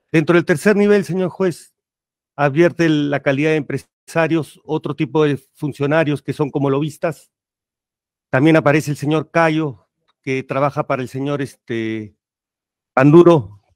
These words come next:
Tenemos en el cuarto nivel las personas que estarían lavando el dinero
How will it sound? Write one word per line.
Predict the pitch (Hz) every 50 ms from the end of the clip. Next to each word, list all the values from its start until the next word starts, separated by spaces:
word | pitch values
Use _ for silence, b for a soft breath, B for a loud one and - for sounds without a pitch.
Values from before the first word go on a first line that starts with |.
| _
Tenemos | - 151 135 160 175 180 170 -
en | 165 165
el | 156 -
cuarto | - 180 175 156 - 175
nivel | 165 165 165 175 180 175 165 160 165
las | 156 135 -
personas | - 120 - 156 165 160 -
que | - 160
estarían | 135 - 151 147 160 160 156
lavando | 151 151 151 156 156 156
el | 160 139
dinero | 160 160 160 165 165 170 175 156 -